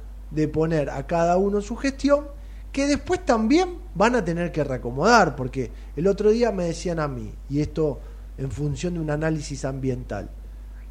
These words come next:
"Vamos al rango de subsecretaría, van a poder bajar mucho la estructura". Pero vos sabés que en el tema ambiental hay que controlar residuos peligrosos,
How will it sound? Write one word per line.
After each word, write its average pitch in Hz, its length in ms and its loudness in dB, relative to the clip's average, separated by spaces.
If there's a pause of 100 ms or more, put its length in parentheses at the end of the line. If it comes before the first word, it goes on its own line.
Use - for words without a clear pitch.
(160)
"Vamos 240 420 6
al 175 140 2
rango 214 380 4
de 170 60 2
subsecretaría, 143 1040 -2
van 175 200 4
a 202 120 2
poder 175 280 4
bajar 175 320 0
mucho 175 280 -4
la 147 100 -2
estructura". 107 600 -8 (380)
Pero 339 160 -4
vos 381 140 -4
sabés 185 260 2
que 135 260 -2 (240)
en 135 60 -2
el 147 100 -2
tema 240 220 0
ambiental 143 480 0
hay 139 80 2
que 123 120 -4
controlar 123 640 -2 (1400)
residuos 165 460 6
peligrosos, 123 840 0